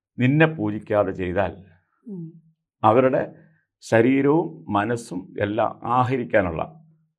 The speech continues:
Speaker 1: ഒരവകാശം നിനക്ക് തരുമെന്ന്" പറഞ്ഞു. അതാണ് നമ്മളെല്ലാവരും വാസ്തു ദോഷമെന്ന് പറഞ്ഞ് ഭയപ്പെടുന്നത്. ഈ വാസ്തുപുരുഷൻ നമ്മളെ ആഹരിക്കും എന്നുള്ള, കാരണം മനസ്സിനെയും ശരീരത്തെയൊക്കെ ഇദ്ദേഹം ആഹരിക്കും എന്നുള്ള ഭയം കൊണ്ടാണ് നമ്മൾ വാസ്തുപൂജയൊക്കെ ചെയ്യുന്നത്.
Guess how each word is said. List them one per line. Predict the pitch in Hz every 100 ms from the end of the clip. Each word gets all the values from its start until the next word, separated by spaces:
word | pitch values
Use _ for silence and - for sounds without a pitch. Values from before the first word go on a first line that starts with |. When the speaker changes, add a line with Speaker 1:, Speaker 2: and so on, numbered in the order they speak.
| _ _ -
Speaker 1:
ഒരവകാശം | 107 107 101 113 107 101
നിനക്ക് | 98 101
തരുമെന്ന്" | 98 92 87
പറഞ്ഞു. | 80 85 - -
അതാണ് | 117 131
നമ്മളെല്ലാവരും | 117 113 113 110 107 107
വാസ്തു | 98 101 110 - - 131 - - _ _ _ 101
ദോഷമെന്ന് | 104 104 113 107
പറഞ്ഞ് | 95 101
ഭയപ്പെടുന്നത്. | 107 107 - 80 78 80 - - _ _ _ _ -
ഈ |
വാസ്തുപുരുഷൻ | 113 117 117 123 117 120
നമ്മളെ | 110 107
ആഹരിക്കും | 107 113 117 113 104
എന്നുള്ള, | 90 85
കാരണം | 104 107
മനസ്സിനെയും | 107 110 117 113
ശരീരത്തെയൊക്കെ | 101 101 101 95 - 95 92
ഇദ്ദേഹം | 101 95 95 98
ആഹരിക്കും | 92 98 107 98
എന്നുള്ള | 98 95
ഭയം | 101 92 104
കൊണ്ടാണ് | 101 85 92
നമ്മൾ | 104 107
വാസ്തുപൂജയൊക്കെ | 107 117 117 110 101 95 95 113
ചെയ്യുന്നത്. | 113 92 -